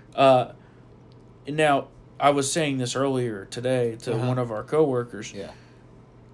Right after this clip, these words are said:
Speaker 1: Have these things been happening and no one was paying attention before, right? And so, like, it's just getting attention now because of these,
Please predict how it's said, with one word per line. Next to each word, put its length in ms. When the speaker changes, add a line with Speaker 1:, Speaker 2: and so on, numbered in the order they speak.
Speaker 1:
Have 320
these 300
things 300
been 200
happening 760
and 240
no 160
one 220
was 160
paying 260
attention 460
before, 540
right? 300
And 200
so, 280
like, 220
it's 120
just 300
getting 200
attention 380
now 200
because 380
of 120
these, 260